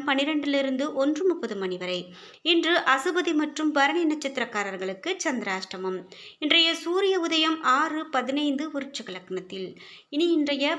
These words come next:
பனிரெண்டு ராசிக்கான பலன்கள் என்ன தெரிந்து கொள்ளலாம். நீங்க பனிரெண்டு ராசியில என்ன ராசிக்காரங்க என்பதை மறக்காம கீழே கமெண்ட் பாக்ஸ்ல பதிவிடுங்க.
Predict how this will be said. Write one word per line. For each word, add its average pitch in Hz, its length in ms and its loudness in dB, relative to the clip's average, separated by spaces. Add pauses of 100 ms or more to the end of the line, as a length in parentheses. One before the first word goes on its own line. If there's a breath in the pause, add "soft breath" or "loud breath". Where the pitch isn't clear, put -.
பனிரெண்டு 311 460 2
ராசிக்கான 196 640 -4 (100)
பலன்கள் 240 480 -6
என்ன 185 340 -8 (100)
தெரிந்து 202 400 -6
கொள்ளலாம். 196 640 -10 (340 loud breath)
நீங்க 311 400 2
பனிரெண்டு 277 460 2
ராசியில 277 600 0
என்ன 277 300 0
ராசிக்காரங்க 254 760 -4
என்பதை 220 340 -6
மறக்காம 254 720 -2
கீழே 302 280 -2
கமெண்ட் 220 380 -8
பாக்ஸ்ல 208 400 -10
பதிவிடுங்க. 196 540 -10